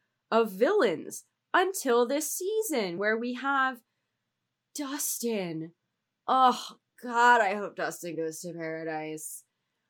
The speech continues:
I just, sometimes when I'm feeling down, it's been a rough couple weeks. My cat's been sick.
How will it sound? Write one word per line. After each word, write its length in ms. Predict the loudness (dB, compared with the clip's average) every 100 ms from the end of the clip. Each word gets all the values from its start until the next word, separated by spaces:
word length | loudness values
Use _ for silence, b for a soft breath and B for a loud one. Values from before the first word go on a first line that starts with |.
| _ _ _ 4
I 760 | 6 8 8 6 4 2 -2 -8 _ -10
just, 800 | -2 0 0 -4 -12 -14 -16 -18 _ _ _ _ _ _ _ -18
sometimes 1000 | -8 -6 -6 -4 -2 0 0 -2 -4 -6
when 100 | -6
I'm 160 | -6
feeling 460 | -8 -8 -6 -4 -6
down, 920 | -2 0 0 0 -2 -4 -6 -8 -14 _ _ _ _ _ -14 -10
it's 120 | -4
been 220 | 0 4
a 20 |
rough 220 | 4 2
couple 340 | 0 -4 -2 -4
weeks. 720 | -2 -4 -6 -12 -10 -10 -12 _ -14
My 80 | -14
cat's 580 | -12 -4 0 0 -2 -8
been 640 | -2 0 0 -2 -4 -8
sick. 800 | -8 -8 -4 0 0 0 -2